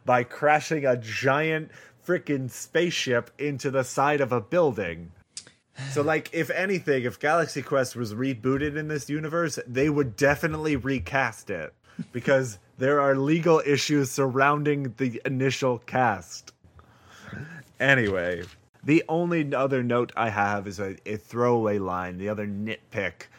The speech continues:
uh, was that when they're on the planet, uh, Tim, Tim Allen is rolling around, uh, and she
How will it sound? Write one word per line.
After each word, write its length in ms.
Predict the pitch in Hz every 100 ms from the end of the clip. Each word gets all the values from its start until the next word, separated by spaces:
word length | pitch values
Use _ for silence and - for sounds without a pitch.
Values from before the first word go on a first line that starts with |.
| - - _ 107
uh, 320 | 110 107 107
was 320 | 110 117 101
that 320 | 117 117 110
when 160 | 123 117
they're 240 | 120 110
on 320 | 120 135 151 139
the 80 |
planet, 640 | 127 - 101 85 82 76 - - - - -
uh, 160 | 104 98
Tim, 340 | - 127 123 -
Tim 160 | - 120
Allen 320 | 110 110 107
is 140 | 104
rolling 480 | 95 104 110 113 104
around, 580 | 104 92 85 80 78 76 - - - -
uh, 320 | 110 110 107
and 240 | - 123 117
she 280 | - 135